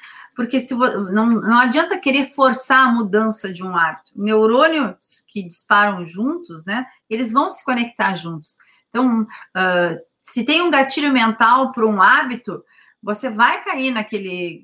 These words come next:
gatilho mental e você vai terminar repetindo aquele hábito que você não quer mais. Agora, se você tá consciente, se você, você percebe, se você traz a percepção da meditação ativa, o que que acontece?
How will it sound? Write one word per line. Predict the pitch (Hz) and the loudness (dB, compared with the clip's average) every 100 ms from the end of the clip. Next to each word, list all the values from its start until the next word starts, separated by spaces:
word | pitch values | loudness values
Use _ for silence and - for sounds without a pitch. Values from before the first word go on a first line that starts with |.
| 175 | -8
gatilho | 196 196 - 220 | -8 -6 -8 -6
mental | 196 185 185 170 165 | -6 -2 2 2 0
e | 190 185 | -8 -6
você | 185 - | -8 -8
vai | 196 208 | -6 -4
terminar | 233 233 220 | -4 0 2
repetindo | 294 320 - 233 - 262 233 180 - | 2 -2 -8 -10 -4 -2 -2 -6 -12
aquele | - 190 214 196 | -14 -6 -2 2
hábito | 180 196 - | 0 0 -12
que | 202 | -12
você | 190 196 | -10 -8
não | 170 165 | -8 -8
quer | 165 147 | -8 -6
mais. | 139 151 - - | -6 -8 -16 -4
Agora, | - 185 190 | -2 2 0
se | 196 196 | -2 -6
você | 190 - 240 | -6 -4 -2
tá | 240 247 | 0 0
consciente, | 247 233 226 - 208 220 | 0 -4 -4 -6 -6 -6
se | - | -8
você, | 180 - 202 | -14 -8 -8
você | 185 185 208 _ | -8 -8 -10 _
percebe, | 240 277 - - - 220 254 214 165 - | 0 0 0 -6 0 2 2 0 -4 -8
se | - | -18
você | - 175 220 220 - _ - | -14 -6 -6 -6 -14 _ -2
traz | 214 285 302 | 2 2 0
a | |
percepção | 269 262 254 226 - 226 208 | -4 -4 -6 -12 -8 -6 -2
da | 190 | -4
meditação | 185 180 185 180 196 | -4 -10 -10 -8 -6
ativa, | 165 - - 320 302 - _ _ - | -8 -8 -8 -6 -6 -10 _ _ -18
o | - | -14
que | 214 247 | -10 -10
que | 247 | -8
acontece? | 233 226 220 196 175 - - | -2 -2 0 -2 -2 -8 -18